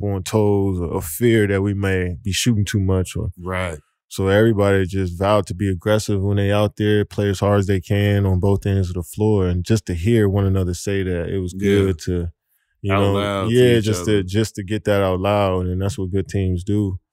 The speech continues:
Speaker 1: great teams do. And, you know, so, you know, it was, it was perfect for us. You know, we had a great mix of older guys and younger
Speaker 2: Yeah.
Speaker 1: guys. And, you know, so it was, it was fun.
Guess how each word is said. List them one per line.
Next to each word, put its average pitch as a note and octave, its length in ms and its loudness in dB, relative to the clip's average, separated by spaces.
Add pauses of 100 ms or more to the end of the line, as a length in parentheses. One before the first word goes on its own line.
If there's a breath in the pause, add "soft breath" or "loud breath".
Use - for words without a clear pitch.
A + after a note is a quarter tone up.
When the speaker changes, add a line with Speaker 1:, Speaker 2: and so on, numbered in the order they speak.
(260)
Speaker 1:
great G#2+ 220 -2
teams F#2 340 -4
do. F#2+ 360 -4
And, E2 300 -6 (200)
you G2 140 -4
know, E2+ 160 -4
so, F2+ 480 -2 (160)
you - 80 -10
know, F#2+ 180 -2
it - 20 4
was, G#2+ 200 0
it G#2+ 120 -2
was A#2+ 140 0
perfect A2+ 400 0
for F2 260 -4
us. E2+ 120 -8
You F#2 80 -2
know, G2 220 0
we G#2+ 120 0
had G2 140 2
a F#2 40 -2
great F#2+ 280 0
mix F#2+ 280 -2
of E2+ 200 -2 (600)
older G2 280 4
guys F#2 540 0
and F2 180 0
younger F#2 340 2
Speaker 2:
Yeah. F#2 100 0
Speaker 1:
guys. F2+ 340 0
And, E2 240 -6 (220)
you F#2+ 120 -2
know, F2 120 0
so G2 220 0
it G2 40 2
was, F#2+ 120 -2
it G#2 80 0
was G2+ 160 0
fun. F2+ 300 -2